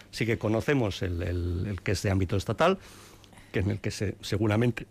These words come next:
se basará este, o con sus matizaciones o con lo que sea. Lo que sí que, lo que sí que sabemos es que hay distintas líneas de, de subvenciones. Estas van en función, pues, de, de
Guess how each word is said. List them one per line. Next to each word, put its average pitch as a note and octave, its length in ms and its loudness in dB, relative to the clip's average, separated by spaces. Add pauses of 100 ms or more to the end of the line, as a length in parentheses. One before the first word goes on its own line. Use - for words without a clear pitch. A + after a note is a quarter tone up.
(120)
se - 160 -4
basará A2+ 420 4
este, F3+ 340 0
o G#2+ 240 -4
con G2 140 -6
sus G2 160 -6
matizaciones G#2 640 0
o G#2+ 100 2
con F#2 140 -2
lo F2 100 -2
que - 80 -4
sea. G2+ 260 -2
Lo F#2 200 -2
que - 100 0
sí A#2+ 200 0
que, A#2 300 0
lo A2+ 120 -2
que - 80 -2
sí A2+ 140 -2
que A2+ 100 -2
sabemos C#3+ 480 2 (1000)
es C#3+ 140 -2
que - 100 0
hay C3 40 4
distintas A#2+ 480 2
líneas C3 560 2
de, B2 260 2 (840)
de F#2 520 0
subvenciones. G2 800 -2 (560)
Estas A#2+ 400 0
van B2+ 240 4
en A2+ 80 2
función, C3 460 2
pues, A2 180 0
de, F#2+ 320 0
de G2 720 -4